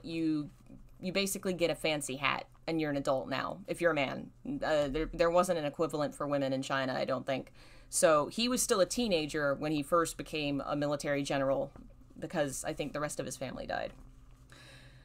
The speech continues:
To tell the truth, when Emperor Yuan Tai had brought up having him take over the Beiyan cavalry, for an instant,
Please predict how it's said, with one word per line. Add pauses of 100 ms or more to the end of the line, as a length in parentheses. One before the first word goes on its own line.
(240)
To
tell
the
truth,
when
Emperor
Yuan
Tai
had
brought
up
having
him
take
over
the
Beiyan
cavalry, (100)
for
an
instant,